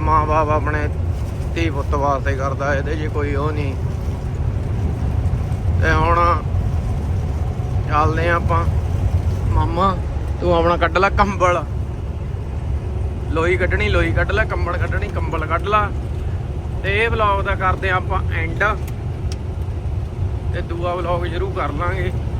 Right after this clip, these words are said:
ਤੇ ਕਿੱਦਾਂ ਲੱਗਾ ਤੁਹਾਨੂੰ ਸਾਡਾ ਅੱਜ ਦਾ ਵਲੌਗ, ਕੁਮੈਂਟ ਕਰਕੇ ਜ਼ਰੂਰ ਦੱਸਿਓ, ਤੇ ਚੈਨਲ ਨੂੰ ਕਰ ਲਓ ਸਬਸਕ੍ਰਾਈਬ, ਤੇ ਨਾਲ ਲੱਗਦੇ ਬੈਲ ਦੇ ਆਈਕਨ ਨੂੰ ਕਰ ਦਿਓ ਪ੍ਰੈਸ, ਤਾਂ ਕਿ ਨੋਟੀਫਿਕੇਸ਼ਨ ਪਹੁੰਚ ਜੇ ਵੀਡੀਓ ਦੀ ਸਭ ਤੋਂ ਪਹਿਲਾਂ ਤੁਹਾਡੇ ਕੋਲ।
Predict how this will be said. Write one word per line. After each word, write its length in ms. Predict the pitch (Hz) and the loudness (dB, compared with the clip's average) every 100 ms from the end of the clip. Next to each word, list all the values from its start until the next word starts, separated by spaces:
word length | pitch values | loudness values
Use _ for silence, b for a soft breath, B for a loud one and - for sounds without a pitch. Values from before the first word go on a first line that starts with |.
| - - - - - - - - - - - - - | -2 -2 -2 -2 -2 -2 -2 -2 -2 -2 -2 0 0
ਤੇ 60 | - | -2
ਕਿੱਦਾਂ 360 | - 185 180 | 0 0 2
ਲੱਗਾ 220 | 185 180 180 | 2 4 2
ਤੁਹਾਨੂੰ 260 | 175 175 | 2 2
ਸਾਡਾ 260 | 165 170 180 - | 2 2 2 2
ਅੱਜ 140 | 180 175 | 0 2
ਦਾ 160 | 180 | 2
ਵਲੌਗ, 380 | 180 175 170 170 175 170 - - | 2 2 2 2 0 -4 -4 -4
ਕੁਮੈਂਟ 300 | 160 170 180 | -4 -4 -2
ਕਰਕੇ 340 | 202 196 190 196 | 0 0 -2 -4
ਜ਼ਰੂਰ 340 | 170 165 165 | -4 -4 -4
ਦੱਸਿਓ, 280 | 180 - 196 | -4 -2 -2
ਤੇ 120 | 196 101 | -2 -4
ਚੈਨਲ 300 | 185 180 180 | -4 -4 -4
ਨੂੰ 100 | 185 | -4
ਕਰ 180 | 180 180 | -2 -2
ਲਓ 140 | 180 - | -2 -2
ਸਬਸਕ੍ਰਾਈਬ, 600 | - - - 160 165 190 202 - - - - - - | -2 -2 -2 -2 0 -2 -2 -4 -4 -4 -4 -4 -4
ਤੇ 80 | 170 | -2
ਨਾਲ 260 | 175 175 | -2 -2
ਲੱਗਦੇ 280 | 175 175 175 | -2 -2 -2
ਬੈਲ 240 | 175 170 165 | -2 -2 -2
ਦੇ 120 | 175 | -2
ਆਈਕਨ 300 | 170 180 175 | -2 -2 -2
ਨੂੰ 100 | 170 | -2
ਕਰ 160 | 170 165 | -2 -2
ਦਿਓ 120 | 165 - | -2 0
ਪ੍ਰੈਸ, 200 | 170 165 - 175 | 0 0 0 -2
ਤਾਂ 120 | 170 | -2
ਕਿ 100 | 175 | -2
ਨੋਟੀਫਿਕੇਸ਼ਨ 640 | 170 - - - 165 165 | -2 -2 0 0 0 0
ਪਹੁੰਚ 280 | 160 156 165 | 0 0 2
ਜੇ 100 | 190 | 2
ਵੀਡੀਓ 300 | 185 - 190 | 2 2 2
ਦੀ 80 | 180 | 2
ਸਭ 220 | - 170 - | 2 4 4
ਤੋਂ 100 | - | 4
ਪਹਿਲਾਂ 360 | - - - | 4 4 4
ਤੁਹਾਡੇ 260 | - 113 - | 4 4 4
ਕੋਲ। 260 | 185 190 | 6 6